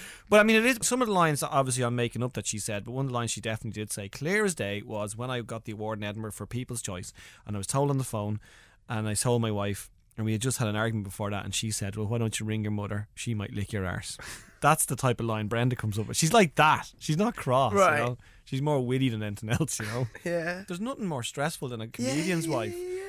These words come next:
Speaker 2: yeah.
Speaker 1: Comedians' wives, <laughs> they're just tormented with these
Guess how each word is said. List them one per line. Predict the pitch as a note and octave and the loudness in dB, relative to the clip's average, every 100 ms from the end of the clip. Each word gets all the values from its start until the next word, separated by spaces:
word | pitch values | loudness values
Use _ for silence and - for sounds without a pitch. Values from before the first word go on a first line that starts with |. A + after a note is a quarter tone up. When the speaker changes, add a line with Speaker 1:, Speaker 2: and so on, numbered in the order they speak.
| F#4 | -10
Speaker 2:
yeah. | F3 | -6
Speaker 1:
Comedians' | - F#3+ A#3+ A3+ F3 C#3 | 0 2 2 2 0 0
wives, | C#3 D#3 D#3 B2 - | 2 2 2 0 0
<laughs> | - | 2
they're | A#3 | 0
just | - F4 F4 - - - - - - | 0 0 0 -2 -10 -16 -20 -10 0
tormented | A#3 A#3+ B3+ D4 E4+ - A#2 G#2+ - _ _ - _ | 2 2 2 2 0 -4 -8 -8 -14 _ _ -20 _
with | F#3+ | -2
these | G3+ F#3 | 0 -2